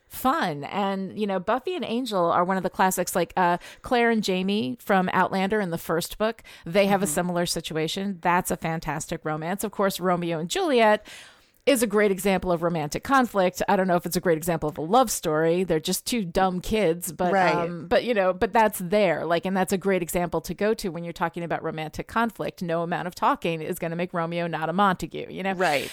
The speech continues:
Speaker 1: Um, and no amount of talking is gonna make Angel not a vampire. So no
Speaker 2: Mm-hmm.
Speaker 1: matter what, they have to find a way, like, the, the love between them has to be strong enough to, you know, overcome the apparently insurmountable.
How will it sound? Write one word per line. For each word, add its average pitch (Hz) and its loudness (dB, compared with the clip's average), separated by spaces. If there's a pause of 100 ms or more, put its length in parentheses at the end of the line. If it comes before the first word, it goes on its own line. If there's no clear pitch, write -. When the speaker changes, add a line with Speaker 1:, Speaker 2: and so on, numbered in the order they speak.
(160)
Speaker 1:
Um, 220 6
and 226 4
no 247 6
amount 214 4
of 202 -2
talking 175 -2
is 165 -6
gonna 180 -4
make 170 -2
Angel 175 0
not 165 0
a 170 0
vampire. 151 -4
So 185 -2
no 185 0
Speaker 2:
Mm-hmm. 185 -2
Speaker 1:
matter 196 2
what, 180 2
they 180 -2
have 180 -2
to 175 -6
find 180 -2
a 175 -2
way, 175 0
like, 156 -2
the, 160 -4
the 180 2
love 180 2
between 202 -4
them 165 -4
has 170 -4
to 175 -14
be 170 -8
strong 170 0
enough 156 -4 (420)
to, 170 2
you 190 -2
know, 175 2
overcome 208 2
the 180 -2
apparently 185 -4
insurmountable. 175 -4